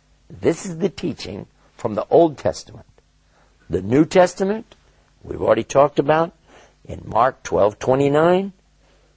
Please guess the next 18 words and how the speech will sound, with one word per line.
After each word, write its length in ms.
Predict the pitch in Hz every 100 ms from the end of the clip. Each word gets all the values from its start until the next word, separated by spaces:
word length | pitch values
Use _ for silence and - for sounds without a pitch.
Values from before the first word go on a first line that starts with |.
| _ -
"Say, 340 | - 117 127
O 120 | 143
Israel, 360 | 147 151 165 170
the 120 | 151
Lord 360 | 104 117 143 139
thy 160 | 147
God 320 | 147 110 127
is 180 | 143 147
one, 340 | 95 64 - - _ _ _ _ _ _ _ _ _ _ _ _
one 360 | 127 123 110 151
Lord, 540 | 147 104 71 - - - _ _ _ _ _ _ -
and 100 | 82
worship 320 | 92 87 -
him 160 | 113 107
with 120 | 87
all 180 | 101 104
your 160 | 110
heart, 340 | 107 - -